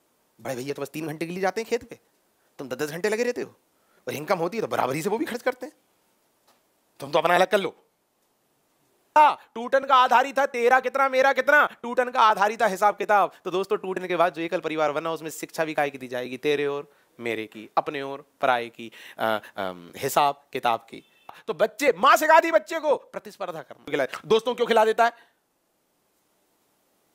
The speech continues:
दोस्तों ने तुझे क्या खिलाया? "मम्मी, वो दोस्त पोहा लाया था,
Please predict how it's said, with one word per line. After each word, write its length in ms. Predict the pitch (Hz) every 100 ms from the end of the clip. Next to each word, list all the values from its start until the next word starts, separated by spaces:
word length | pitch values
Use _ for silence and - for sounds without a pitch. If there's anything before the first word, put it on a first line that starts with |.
| -
दोस्तों 200 | 180 262
ने 60 | 311
तुझे 140 | 302
क्या 100 | 285
खिलाया? 340 | 220 165 113 - _ _ 151
"मम्मी, 180 | 170 175
वो 60 |
दोस्त 180 | 156 160
पोहा 200 | 147 135
लाया 260 | 123 120 131
था, 160 | 240